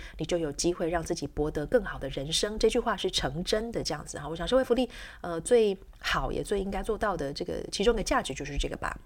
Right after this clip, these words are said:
那，呃，今天官方当然是想要就是，嗯，就调涨所谓的 living wage，当然就是要去 end low pay 的问题嘛。那官方说法啦哈，这我们以新闻的，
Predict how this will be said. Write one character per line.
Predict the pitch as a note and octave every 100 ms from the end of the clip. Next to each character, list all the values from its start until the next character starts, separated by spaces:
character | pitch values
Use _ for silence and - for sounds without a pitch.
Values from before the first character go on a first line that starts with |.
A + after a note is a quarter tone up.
| -
那， | E4+ D#4+ - - -
呃， | A#3+ A3+ A3 -
今 | D#4+
天 | F4 F4
官 | E4+ E4
方 | E4 E4 E4 -
当 | E4+
然 | D#4 A3
是 | C4+
想 | - C#3+
要 | F3 G#3 F3
就 | F3+
是， | F3 F3 D3+ - - -
嗯， | - E3+ - - - -
就 | A3
调 | G3 A3 A#3+
涨 | C4+ E4+
所 | B3 F3+
谓 |
的 | F#3+ E3 -
living | - F#3+ A3+ B3 A3+
wage， | A3+ F#3 D3+ D3
当 | G3
然 | A#3+ G3+
就 | A3+
是 | - G3+
要 | E3+
去 | - F3+
end | F3 E3
low | - E3 D#3+
pay | - D#3
的 | D#3+
问 | E3 D3+
题 | D#3 - -
嘛。 | - - -
那 | -
官 | D4+ D#4
方 | D#4 D#4
说 | C#4+
法 | C#4+ D#3 D3
啦 | C#3+
哈， | D#3 C#3+ D3+
这 | - E3 -
我 | D3
们 | D3+ E3+
以 | D#3+
新 | - G3+
闻 | E3+ D3+
的， | D3